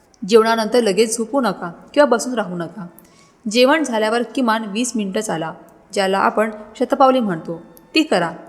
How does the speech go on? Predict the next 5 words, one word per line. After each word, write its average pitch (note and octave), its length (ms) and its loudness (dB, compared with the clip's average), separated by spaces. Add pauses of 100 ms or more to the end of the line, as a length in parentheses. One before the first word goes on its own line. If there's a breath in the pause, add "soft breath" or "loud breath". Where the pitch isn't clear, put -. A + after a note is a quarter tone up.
(300)
तसंच A3 340 -2
जेवताना G3+ 500 0 (360 loud breath)
अन्नाचा B3+ 360 0
प्रत्येक A3+ 600 -4
घास F3+ 240 -2